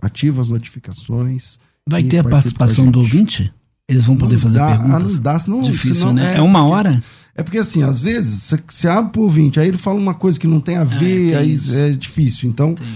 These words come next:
Speaker 2: isso.
Speaker 1: eu tô, eu tô afinando aqui com a
Speaker 2: Vai
Speaker 1: equipe.
Speaker 2: filtrar algumas perguntas, né?
Speaker 1: Isso, eu quero
Speaker 2: Ok.
Speaker 1: fazer perguntas sobre, meu, vamos falar de aborto, vamos falar de, de,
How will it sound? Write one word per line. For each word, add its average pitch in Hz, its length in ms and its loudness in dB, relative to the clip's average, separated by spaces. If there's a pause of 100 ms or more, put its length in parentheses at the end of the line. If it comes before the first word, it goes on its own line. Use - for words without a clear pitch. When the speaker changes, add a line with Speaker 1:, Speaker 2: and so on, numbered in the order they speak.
(120)
Speaker 2:
isso. - 180 -20
Speaker 1:
eu 147 80 0
tô, 170 220 -2 (240)
eu 127 120 0
tô 156 160 0
afinando 190 600 0
aqui 156 180 -2
com 135 140 -4
a - 20 0
Speaker 2:
Vai 170 100 0
Speaker 1:
equipe. 170 140 -4
Speaker 2:
filtrar 139 480 0
algumas 117 380 0
perguntas, 131 440 0
né? 143 60 2
Speaker 1:
Isso, 139 360 0
eu 107 60 0
quero - 200 -4
Speaker 2:
Ok. 240 120 -6
Speaker 1:
fazer 226 140 -2
perguntas 190 380 -4
sobre, 208 260 -4
meu, 151 220 0
vamos 113 220 -2
falar 170 140 -2
de 135 120 -2
aborto, 110 440 -2
vamos 120 100 -2
falar 123 200 -2
de, 117 240 -2 (480)
de, 104 840 -2